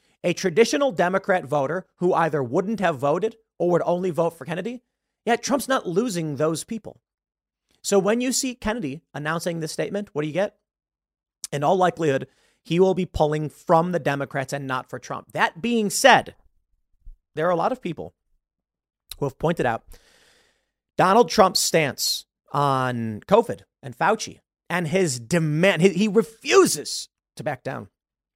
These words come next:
A lot of people won't vote for him for that. And I don't know if that's true because I think most people are actually with Trump. I think Trump's doing this for a reason. I had this argument with Luke. Uh, Luke Rukowski was saying, "Trump needs to apologize." I'm like, "Why? You're not gonna vote for him anyway."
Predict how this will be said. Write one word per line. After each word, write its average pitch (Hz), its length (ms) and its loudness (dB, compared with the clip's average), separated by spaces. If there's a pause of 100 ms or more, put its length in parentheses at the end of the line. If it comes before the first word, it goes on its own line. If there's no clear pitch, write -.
(1900)
A 160 60 -2
lot 180 120 6
of 170 60 0
people 160 160 0
won't 156 100 2
vote 139 140 0
for 127 100 -6
him 117 60 -10
for 104 120 -12
that. 90 160 -14 (600)
And 156 100 -4
I 208 40 0
don't 294 100 4
know 302 60 8
if 320 80 6
that's 285 220 4
true 165 280 -2
because 147 400 -2
I 156 60 -2
think 175 240 -4
most 170 400 0
people 156 500 -2 (120)
are 135 160 -2
actually 143 400 -4
with 123 160 -4
Trump. 113 200 -8
I 120 100 -4
think 135 180 -8
Trump's 139 200 -10
doing 120 140 -8
this 110 100 -12
for 117 140 -6
a 113 40 -4
reason. 113 220 -6
I 110 40 -6
had 135 80 -4
this 143 100 -6
argument 127 260 -2
with 110 140 -10
Luke. 131 240 -2 (640)
Uh, 135 180 0
Luke 190 220 2
Rukowski 175 420 2
was 147 160 -2
saying, 147 300 -2
"Trump - 260 2
needs 190 240 0
to 170 140 4
apologize." 151 760 2
I'm 175 80 -4
like, 202 140 -2
"Why? 262 280 2
You're 127 140 -8
not 240 140 -6
gonna 139 140 -4
vote 127 200 -6
for 127 140 -6
him 107 80 -8
anyway." 117 440 -8